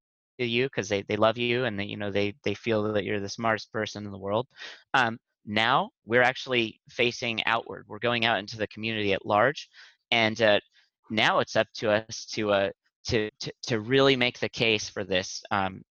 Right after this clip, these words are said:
uh, outside of any personal connection. So this next fundraising season that we're entering is gonna be, you know, a, an important transition for us. And, you know, maybe, maybe I can come back and, uh,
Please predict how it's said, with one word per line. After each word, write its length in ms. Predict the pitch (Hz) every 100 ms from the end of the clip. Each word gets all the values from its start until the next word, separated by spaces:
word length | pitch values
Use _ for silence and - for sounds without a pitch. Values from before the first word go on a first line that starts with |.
| _ _ -
uh, 120 | 107 -
outside 420 | 131 - 123 120
of 100 | 113
any 180 | 120 117
personal 480 | - 104 - 98 95
connection. 440 | - 92 - - -
So 300 | - 113 98 - - _
this 200 | 135 139
next 420 | 120 123 139 - -
fundraising 440 | 123 123 107 101
season 340 | - 107 104 98
that 120 | 98
we're 140 | 101
entering 460 | 80 110 113 107 98
is 140 | 92 -
gonna 220 | 107 101
be, 300 | 107 98 92 - - _
you 140 | 113
know, 160 | 101 98
a, 340 | 95 - 107 - -
an 100 | 113 110
important 560 | 104 - 139 - 117
transition 560 | - 110 101 113 - 104
for 160 | 104
us. 180 | 95 -
And, 140 | 98 -
you 120 | 101
know, 80 | 98 95 - - _
maybe, 340 | 110 123 120 98
maybe 240 | 117 127
I 60 | 120
can 140 | - 110
come 240 | 135 120
back 260 | 110 123 123
and, 160 | 104
uh, 180 | 104